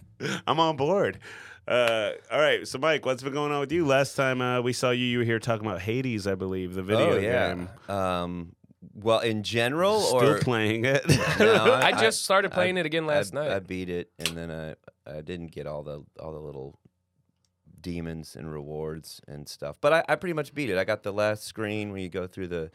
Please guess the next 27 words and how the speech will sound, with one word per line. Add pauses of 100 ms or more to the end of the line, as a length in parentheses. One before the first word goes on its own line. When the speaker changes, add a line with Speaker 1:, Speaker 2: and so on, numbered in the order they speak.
Speaker 3:
The
whole
Speaker 2:
the,
Speaker 3:
story.
Speaker 2:
the
whole
story
Speaker 1:
Yeah,
Speaker 2:
and
Speaker 1:
I
mean,
Speaker 2:
stuff
Speaker 1:
in
Speaker 2:
like
that.
Speaker 1:
general. (640)
<laughs> (340)
Speaker 2:
Well,
um, (300)
I
wanna
get
back
into
the,
uh,
the,